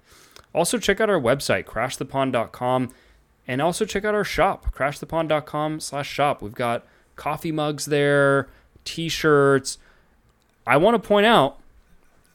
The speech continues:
Jake, that today a new, a new podcast in the scene, the Late Arrivals Pod, as Jake shows on the screen, the awesome Crash the Pond sticker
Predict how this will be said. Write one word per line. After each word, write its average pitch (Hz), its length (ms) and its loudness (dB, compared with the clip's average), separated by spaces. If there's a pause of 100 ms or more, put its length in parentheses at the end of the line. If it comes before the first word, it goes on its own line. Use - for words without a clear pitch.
(280)
Jake, 123 320 0
that 120 200 0
today 135 600 2 (540)
a 139 80 -4
new, 175 480 -2
a 151 60 -2
new 180 140 -2
podcast 160 640 -2
in 117 80 -4
the 104 60 -6
scene, 107 560 -6
the 113 80 -6
Late 127 220 0
Arrivals 120 380 -2
Pod, 98 420 -4 (540)
as 113 180 -4
Jake 120 200 -4
shows 113 380 -2
on 107 100 -6
the 98 60 -8
screen, 104 500 -8 (100)
the 95 320 -6 (720)
awesome 117 440 -2
Crash 107 340 -4
the 117 80 -10
Pond 104 380 -10 (720)
sticker 104 540 -4